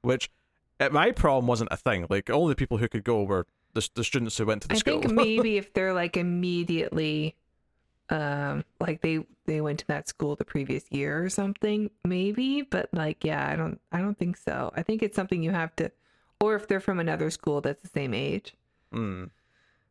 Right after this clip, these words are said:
Speaker 2: But I don't think, um, I don't know.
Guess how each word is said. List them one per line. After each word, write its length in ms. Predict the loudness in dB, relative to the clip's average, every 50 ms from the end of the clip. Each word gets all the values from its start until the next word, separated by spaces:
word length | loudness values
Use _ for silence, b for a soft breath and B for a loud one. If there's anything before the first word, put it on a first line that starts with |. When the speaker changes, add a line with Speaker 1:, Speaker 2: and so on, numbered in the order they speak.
| _ _ _ _ _ -6
Speaker 2:
But 260 | -4 -2 -2 0 0
I 80 | 0 0
don't 300 | 0 -2 -2 -4 -6 -6
think, 480 | -4 -2 -2 0 0 -2 -2 -4 -4 -4
um, 540 | -2 -2 -2 -2 -2 -2 -2 -2 -2 -4 -6 _ _ _ _ _ _ _ _ _ _ _ _ _ _ _ _ _ _ _ _ _ _ _ _ _ _ _ _ _ _ _ _ _ -20 -20 b b b b b b b b b b b b b b b _ -6
I 60 | -4 -2
don't 120 | 0 0
know. 360 | 0 0 -2 -2 -4 -4 -6